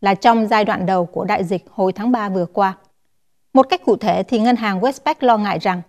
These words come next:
với tình trạng phong tỏa cấp bốn hiện nay tại Melbourne, nền kinh tế Victoria khó có thể được phục hồi trước cuối năm nay hai nghìn không trăm hai mươi.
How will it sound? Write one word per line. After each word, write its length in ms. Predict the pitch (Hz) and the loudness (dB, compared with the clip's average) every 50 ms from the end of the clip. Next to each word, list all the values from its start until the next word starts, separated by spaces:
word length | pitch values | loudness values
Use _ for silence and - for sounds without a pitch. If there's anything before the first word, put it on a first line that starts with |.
| _ _ _ _ _ _ _ _ | _ _ _ _ _ _ _ _
với 80 | 330 330 | 0 2
tình 200 | - 254 208 190 | 2 2 2 2
trạng 220 | - 214 208 196 | 0 0 0 0
phong 200 | - - 220 208 | -4 -4 -4 0
tỏa 180 | - 190 - - | 0 0 0 0
cấp 240 | - - - - | 0 -2 -2 2
bốn 220 | 220 214 220 262 320 302 | 2 2 4 2 2 2
hiện 180 | 254 214 - 196 | 0 0 0 0
nay 160 | 214 208 202 | -4 -4 -6
tại 220 | 202 - 190 - 190 | -4 -4 -4 -4 -2
Melbourne, 400 | 185 202 202 196 180 185 175 170 - _ _ _ _ _ _ _ _ - | -2 -2 0 0 0 0 -2 -2 -6 _ _ _ _ _ _ _ _ 2
nền 160 | 240 226 208 | 2 2 4
kinh 200 | - 254 247 240 | 4 2 2 2
tế 220 | - 233 247 277 | 2 2 2 2
Victoria 600 | 285 349 - - - 240 220 220 214 214 208 202 196 | 0 -2 -4 -2 0 0 2 4 4 4 2 2 2
khó 160 | - 226 226 233 | 2 2 2 2
có 120 | - 311 | 2 -4
thể 200 | - - 208 185 | -6 -4 -6 -4
được 140 | 175 180 175 | -4 -4 -4
phục 220 | - 196 170 - | -6 -8 -8 -6
hồi 240 | - 196 185 185 180 - | -2 -2 -2 -2 -2 -4
trước 220 | - 262 - - _ | -4 -6 -6 -4 _
cuối 180 | 233 233 285 | -2 -2 0
năm 200 | 320 285 226 208 | 0 -2 -4 -4
nay 200 | 202 202 190 175 - | -4 -4 -6 -6 -8
hai 140 | 202 196 | -8 -6
nghìn 200 | 190 190 170 170 | -6 -6 -6 -8
không 200 | - - 196 185 | -10 -8 -10 -8
trăm 220 | 180 - 185 185 165 | -8 -8 -8 -8 -8
hai 140 | 180 180 180 | -8 -6 -6
mươi. 220 | 180 185 185 | -4 -4 -4